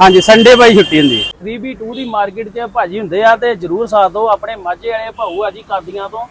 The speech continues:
Speaker 2: ਗੁਰਦਾਸਪੁਰ ਤੋਂ। ਵੱਧ ਤੋਂ ਵੱਧ ਗੁਰਦਾਸਪੁਰ ਵਾਲਿਓ ਇਹਨਾਂ ਦੀ ਸਪੋਰਟ ਕਰੋ, ਤੇ ਵੀਡੀਓ ਨੂੰ ਵੱਧ ਤੋਂ ਵੱਧ ਸ਼ੇਅਰ ਕਰੋ। ਤੇ ਬਾਕੀ ਲੋਕੇਸ਼ਨ ਭਾਜੀ ਹੁਣਾਂ ਨੇ ਤੁਹਾਨੂੰ ਦਿੱਤੀ ਆ।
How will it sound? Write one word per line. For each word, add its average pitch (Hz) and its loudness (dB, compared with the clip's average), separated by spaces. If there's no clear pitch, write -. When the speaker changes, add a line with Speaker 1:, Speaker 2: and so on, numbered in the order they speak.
Speaker 2:
ਗੁਰਦਾਸਪੁਰ 190 -6
ਤੋਂ। 247 -8
ਵੱਧ 196 -2
ਤੋਂ 233 -8
ਵੱਧ 226 -4
ਗੁਰਦਾਸਪੁਰ 220 -6
ਵਾਲਿਓ 226 -4
ਇਹਨਾਂ 233 -12
ਦੀ 240 -14
ਸਪੋਰਟ 202 -10
ਕਰੋ, 226 -10
ਤੇ 214 -4
ਵੀਡੀਓ 214 -8
ਨੂੰ 226 -10
ਵੱਧ 196 -6
ਤੋਂ 220 -10
ਵੱਧ 220 -4
ਸ਼ੇਅਰ 208 -12
ਕਰੋ। 226 -8
ਤੇ 220 -10
ਬਾਕੀ 202 -6
ਲੋਕੇਸ਼ਨ 220 -8
ਭਾਜੀ 226 -2
ਹੁਣਾਂ 226 -6
ਨੇ 220 -14
ਤੁਹਾਨੂੰ 214 -8
ਦਿੱਤੀ 214 -12
ਆ। 233 -4